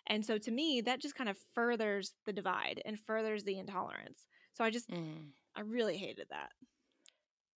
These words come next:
Speaker 2: Yeah, my only hope is that if they're putting it in there, they're like, "But we have something better coming that's gonna make it all
Speaker 1: Mm-hmm.
Speaker 2: worth it. We promise. You just have to let us do this," which
Speaker 1: Right.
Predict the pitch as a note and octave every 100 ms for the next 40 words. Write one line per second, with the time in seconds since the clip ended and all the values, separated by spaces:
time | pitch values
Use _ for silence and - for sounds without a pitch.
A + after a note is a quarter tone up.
0 | _ _ _ - G#3 F3+ E3 E3+ F3+ G3
1 | G#3+ A#3 G#3+ G3+ - F#3 - E3+ D#3+ D3+
2 | - _ - _ G3 F3+ E3+ - F#3+ G3
3 | F3+ F3 E3+ E3 D#3+ D3+ D3+ F3+ D#3+ D#3
4 | F#3 G3 G#3 G3+ F#3+ F3 - G#3+ G3+ F#3
5 | F3 - E3+ F3 D#3 D3 C#3+ - C#3+ F3+
6 | F#3+ F#3 F3 - - G#3 F#3 F3 E3 D#3+
7 | C#3+ - - E3 F3 D#3 C#3 C#3+ C#3+ D3+
8 | C3 C3+ C#3+ - - - G#3 E3 -